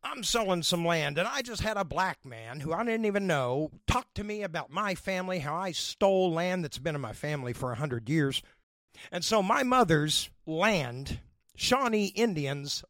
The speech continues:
land, this guy proceeded to tell me wasn't her land either.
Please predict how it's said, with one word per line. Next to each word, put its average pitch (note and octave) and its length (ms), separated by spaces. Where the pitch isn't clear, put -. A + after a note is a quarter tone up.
land, C#3+ 720
this - 280
guy E3+ 420
proceeded F3 440
to D#3+ 100
tell G#3 240
me A#3 160
wasn't G3+ 400
her A#3 180
land A#3+ 340
either. D3+ 360